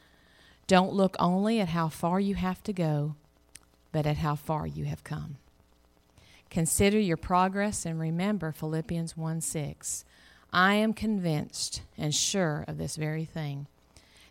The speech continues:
that he who began a good work in you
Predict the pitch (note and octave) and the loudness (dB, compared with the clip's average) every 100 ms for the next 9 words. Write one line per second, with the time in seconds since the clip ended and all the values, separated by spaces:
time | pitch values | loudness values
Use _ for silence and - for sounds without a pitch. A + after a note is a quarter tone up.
0 | - D#3+ D#3+ - A3+ A#3+ A#3 G3 D#3+ D#3 | -2 4 8 8 6 4 0 -2 -2 0
1 | F3+ F#3+ D3+ E3 F#3+ F#3 F#3+ G3+ - F#3+ | 0 0 0 -2 -2 -2 -4 -6 -8 -4
2 | G3 D#3 D3 D3 | -2 0 -2 -2